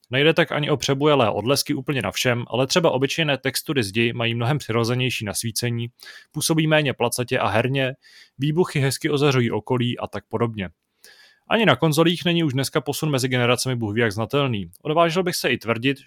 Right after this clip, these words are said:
že zapnutí v ray tracingu jako posun hry o generaci dál funguje. A vrátit se k ní se silnějším strojem je vlastně jak hrát solidní remaster.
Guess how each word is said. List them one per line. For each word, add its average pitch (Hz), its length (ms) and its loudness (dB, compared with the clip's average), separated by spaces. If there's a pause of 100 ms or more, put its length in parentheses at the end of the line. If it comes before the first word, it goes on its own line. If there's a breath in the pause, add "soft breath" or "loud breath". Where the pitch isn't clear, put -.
že 101 80 -6
zapnutí 135 640 -4
v 107 40 -4
ray 117 120 0
tracingu 120 680 -4
jako 123 200 -6
posun 135 360 -4
hry 127 200 0
o 123 80 -2
generaci 120 440 -2
dál 110 200 2
funguje. 101 500 -4 (720 loud breath)
A 104 80 -10
vrátit 139 440 0
se 170 100 0
k - 100 -8
ní 156 120 -2
se - 160 -2
silnějším 143 480 -2
strojem 113 380 2
je 98 60 -4
vlastně 107 340 -4
jak 98 160 -2
hrát 107 260 0
solidní 92 400 -8
remaster. 87 600 -10